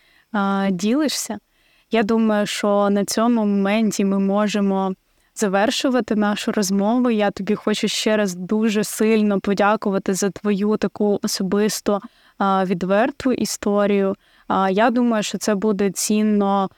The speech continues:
а, багатьом людям в різних аспектах. Можливо, когось це надихне там звернутись до спеціаліста,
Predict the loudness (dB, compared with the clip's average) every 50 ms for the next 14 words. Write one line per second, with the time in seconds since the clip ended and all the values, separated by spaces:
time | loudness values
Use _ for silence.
0 | _ _ _ -2 0 0 0 0 0 0 0 0 0 0 0 2 2 2 2 0
1 | 0 0 0 0 0 0 2 2 0 -2 -2 -2 -2 0 0 0 2 2 0 0
2 | 2 0 0 0 -2 -2 -4 -6 -6 -4 0 0 0 0 0 -2 -4 -4 -4 -4
3 | _ _ _ _ _ _ _ -4 -2 0 0 2 2 2 2 0 0 -2 0 0
4 | 0 0 -2 -2 -2 0 0 0 0 0 -2 -2 -2 0 0 0 2 2 0 0
5 | 0 0 0 0 0 2 2 0 0 0 0 0 0 0 -2 -4 -4 -6 -8 -10
6 | -8 -2 0 0 0 0 0 -2 -2 -4 -6 -4 -4 -4